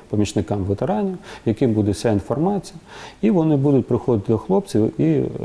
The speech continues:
оказувати ті, ті послуги, які,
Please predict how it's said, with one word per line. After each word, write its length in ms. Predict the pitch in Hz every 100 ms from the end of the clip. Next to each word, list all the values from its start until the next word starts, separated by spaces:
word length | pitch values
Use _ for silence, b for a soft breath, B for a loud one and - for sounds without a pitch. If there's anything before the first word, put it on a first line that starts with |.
| 110 107 107 - - B B B -
оказувати 580 | 113 - 131 120 98 - 113
ті, 60 | -
ті 100 | 110
послуги, 520 | - 147 - 101 98
які, 400 | 92 - 131 139